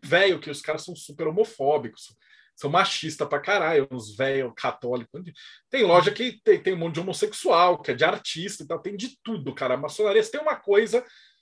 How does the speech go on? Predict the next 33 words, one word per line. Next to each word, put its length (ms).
você 140
pode 220
falar 240
da 100
maçonaria, 600
é 40
que 140
ela 120
é 380
plural. 640
Tipo, 180
ela 140
tem 340
tudo. 400
E 480
isso 160
também 240
foi 180
um 40
dos 160
problemas 480
enormes, 520
porque 320
esse 180
Brasil 400
demente 480
que 80
a 60
gente 300
tá 100
de 180
bipolaridade, 960
cara, 260